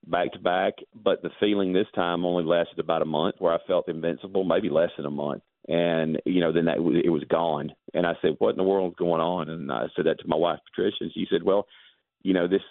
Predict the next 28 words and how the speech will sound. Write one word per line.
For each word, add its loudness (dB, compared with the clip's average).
this -2
whole 0
thing, -2
y-, -12
the 2
whole 0
time 0
that 0
I've 2
heard -4
you -6
in -4
twenty -4
sixteen -2
for 2
a 2
year 2
and 0
now 0
twenty -2
seventeen, 0
it's 0
all 2
about 0
how -2
you -8
did -2
it. -6